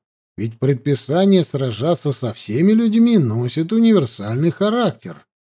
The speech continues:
Но любопытен сам факт, что Мухаммад сообщил об этом повелении Бога, тогда как в самом Коране,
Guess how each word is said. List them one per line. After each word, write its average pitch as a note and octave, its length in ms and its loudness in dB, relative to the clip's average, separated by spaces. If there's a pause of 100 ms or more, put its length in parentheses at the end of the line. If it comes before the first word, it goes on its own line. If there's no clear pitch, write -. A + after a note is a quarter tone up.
(760)
Но A2 200 -2
любопытен A#2 920 -2
сам G#3 440 -2
факт, - 460 -2 (580)
что E3 220 2
Мухаммад D#3+ 680 2
сообщил E3 600 -2
об B2 180 -2
этом E3 300 0
повелении C#3+ 640 4
Бога, B2 680 0 (540)
тогда C3 340 0
как A2+ 220 -4
в - 40 -16
самом D#3 420 2
Коране, D3+ 720 0